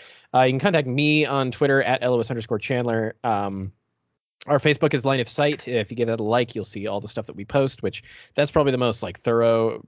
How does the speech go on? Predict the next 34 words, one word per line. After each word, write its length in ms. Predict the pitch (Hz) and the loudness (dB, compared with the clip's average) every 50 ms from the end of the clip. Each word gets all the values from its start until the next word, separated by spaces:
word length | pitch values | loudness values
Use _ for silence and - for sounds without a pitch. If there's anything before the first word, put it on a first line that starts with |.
| 76 - - | -14 -12 -8
everything 640 | - 117 120 110 120 117 107 120 113 110 110 110 107 | -4 -4 -2 0 0 0 0 0 -2 -2 -2 -4 -4
'cause 180 | 98 107 98 92 | -4 -4 -4 -2
all 140 | 95 98 95 | -2 -4 -4
of 80 | 95 | -4
our 100 | 92 92 85 | -4 -4 -4
articles 420 | 90 98 98 - 95 92 92 - 101 | -2 -4 -4 -4 -4 -6 -6 -6 -8
and 60 | 87 | -10
everything 260 | 92 92 87 87 - | -12 -12 -12 -12 -12
kinda 180 | - 90 87 95 | -12 -12 -12 -12
gets 140 | 101 - | -12 -10
posted 320 | - 98 95 - - - - | -8 -8 -8 -8 -10 -12 -14
on 100 | 85 85 | -12 -12
there 200 | - - - - | -10 -12 -12 -12
as 160 | - - - | -14 -10 -6
well. 300 | 107 104 101 98 95 - - - - - - - - _ _ _ - | -4 -2 0 -2 -2 -4 -8 -16 -20 -20 -20 -20 -20 _ _ _ 2
Uh, 320 | 135 131 127 127 123 127 | 4 6 6 6 4 4
but 400 | 123 131 135 185 175 165 156 - - | 2 2 4 4 4 4 2 0 -8
if 120 | 143 127 | -14 -10
you 60 | 135 135 | -4 0
go 180 | 151 147 143 | 2 2 2
to 280 | - - - 143 139 - - | 0 -2 -4 -4 -4 -4 -4
L 160 | 156 156 151 | -2 0 0
O 100 | 151 147 | 2 2
S 220 | 143 139 - - 117 | 2 0 -2 -4 -8
war 260 | 107 113 123 131 135 | -6 -6 -4 -4 -4
machine 420 | 131 123 - - 127 123 120 117 | -4 -6 -6 -6 -6 -6 -6 -2
dot 200 | 113 113 107 - | -2 -2 -2 -2
com, 300 | - 139 135 139 139 135 | -4 -6 -4 -4 -2 -2
that 160 | 113 104 101 | -2 0 0
is 120 | 98 - - - - - - | -2 -4 -6 -12 -14 -8 -6
our, 360 | 80 98 95 95 95 90 - - | -4 -2 -2 -2 -2 -4 -6 -6
our 140 | - 98 - | -6 -6 -4
hub 320 | - - 131 143 143 139 | 0 2 2 2 2 0
for 720 | 123 - - 127 127 131 127 131 131 131 131 131 131 123 123 | -4 -4 0 2 4 4 4 4 4 4 4 2 2 0 -2